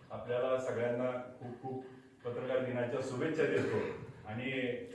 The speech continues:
आज संध्याकाळी आम्ही आता साहेब म्हणत होते, "पंढरपूरनं कार्यक्रम संपला की इकडे या." मला थोडी, मी आपल्याला त्या निमित्ताने इन्व्हाइट देखील करतोय की आजपर्यंत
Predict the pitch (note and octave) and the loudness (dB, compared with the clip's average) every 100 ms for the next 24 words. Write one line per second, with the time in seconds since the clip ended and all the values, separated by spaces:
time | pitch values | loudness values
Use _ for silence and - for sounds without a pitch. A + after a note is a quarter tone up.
0 | - - - A#2+ - - B2+ B2+ C3 C3+ | -14 -18 -12 -4 -2 0 0 2 4 6
1 | C#3 C3 C3 C3 C#3 - C3+ C3 C3 C3+ | 6 6 4 4 2 2 0 0 0 0
2 | C#3 C#3 C#3+ C#3 C3+ C3 B2+ C3 C3 C3 | 0 0 0 -2 -2 -2 -2 -2 -4 -4
3 | C3 - C3 B2 B2 B2+ C#3 C3 B2 B2+ | -4 -4 -2 0 0 -4 -2 -2 0 0
4 | C#3 C3+ C3 B2 B2+ C3 - - - A#2 | 0 -4 0 2 2 0 -8 -16 -10 0
5 | C3 C#3 C#3 C#3 C3+ - - - B2+ C#3+ | 2 2 2 0 0 -4 -10 -10 0 2
6 | D3+ C#3+ B2+ B2 C3 C3+ C#3+ C#3 C3+ C3+ | 4 4 4 4 6 8 8 6 4 2
7 | C3+ C3+ C#3 C#3 C3 C3+ C3+ C3+ C#3 - | 2 0 0 2 2 4 4 2 0 0
8 | - C#3 G#2 G#2+ F#2+ - - - - B2+ | 0 0 0 0 -2 -4 -10 -12 -4 2
9 | B2 C#3 - C#3+ D3 C#3+ | 4 4 4 4 6 6